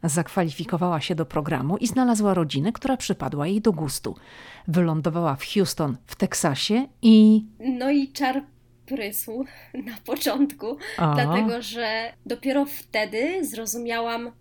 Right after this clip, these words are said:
Speaker 2: na jak głęboką wodę się rzuciłam.
Speaker 1: Były łzy w poduszkę i momenty, gdy chciała rzucić wszystko w diabły.
Speaker 2: Mówiłam sobie: "Jutro się pakuję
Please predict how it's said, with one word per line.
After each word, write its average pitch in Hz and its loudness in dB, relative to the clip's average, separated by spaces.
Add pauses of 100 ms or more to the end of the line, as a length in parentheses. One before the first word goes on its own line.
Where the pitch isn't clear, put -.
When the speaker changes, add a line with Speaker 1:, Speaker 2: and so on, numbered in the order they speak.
(160)
Speaker 2:
na 240 -4
jak 269 4
głęboką 240 -6
wodę 208 -8
się 208 -10
rzuciłam. 170 -12
Speaker 1:
Były 165 4
łzy 160 2
w - -12
poduszkę 185 0
i 208 6
momenty, 190 4 (160)
gdy 170 0
chciała 147 0
rzucić 151 -4 (280)
wszystko - -4
w 139 -8
diabły. 127 -8 (220)
Speaker 2:
Mówiłam 226 -4
sobie: 220 -6 (200)
"Jutro 269 0
się 285 -4
pakuję 220 -4